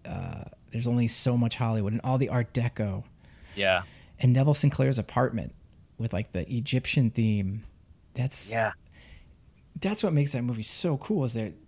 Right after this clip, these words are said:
Speaker 1: it's, I think the sum of it, it's, the pieces are greater than the sum of the parts.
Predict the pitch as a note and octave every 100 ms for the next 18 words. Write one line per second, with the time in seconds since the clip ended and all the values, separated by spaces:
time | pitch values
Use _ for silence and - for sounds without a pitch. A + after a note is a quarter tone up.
0 | _ _ - B2+ - - - _ _ _
1 | _ - _ _ _ _ _ - C#3+ F3+
2 | - C3+ A#2+ A2+ - _ _ _ - -
3 | _ - - - D#3 D#3 C#3 C3 - -
4 | - - _ - - G#3 D#3 B2+ B2 B2
5 | A2+ G#2 - A2 G2 F2+ A2+ C3 -